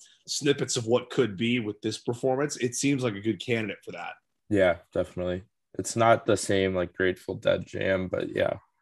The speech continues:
Speaker 2: it's
Speaker 1: Totally.
Speaker 2: definitely falling into that. Um, but then the weirder one, in my opinion, is, uh,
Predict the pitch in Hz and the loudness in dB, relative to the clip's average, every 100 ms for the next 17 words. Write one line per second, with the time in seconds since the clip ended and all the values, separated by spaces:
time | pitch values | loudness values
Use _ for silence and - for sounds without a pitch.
0 | _ _ _ - 104 - 143 117 90 98 | _ _ _ -10 -10 -2 2 4 2 2
1 | 98 87 - 90 87 90 87 90 92 90 | 0 -2 2 2 2 -2 -6 -6 -2 0
2 | - - _ _ _ _ _ - - _ | 0 -4 _ _ _ _ _ -20 -20 _
3 | 95 92 95 - - _ _ 98 120 147 | 0 0 -2 -8 -16 _ _ 0 6 8
4 | 156 127 110 110 _ _ _ 110 101 110 | 8 8 4 -4 _ _ _ 4 6 6
5 | 151 143 120 104 101 98 95 101 101 98 | 8 8 6 4 2 0 -2 -2 0 -2
6 | - 90 90 90 90 - _ _ _ 104 | -4 -8 -4 -6 -8 -14 _ _ _ 2
7 | 92 90 92 92 101 - _ _ _ _ | 4 4 0 -4 -8 -16 _ _ _ _
8 | _ 95 92 87 | _ 0 2 0